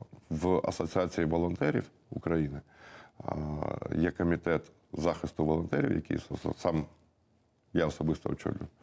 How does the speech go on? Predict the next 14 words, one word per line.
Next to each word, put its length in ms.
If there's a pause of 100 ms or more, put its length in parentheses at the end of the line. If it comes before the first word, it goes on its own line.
(500)
І 440 (260)
один 320
з 80
напрямків 560
діяльності — 680
це 400
захист 540
волонтерів, 560 (200)
в 60
тому 260
числі 320
від 200
державних 560
органів. 260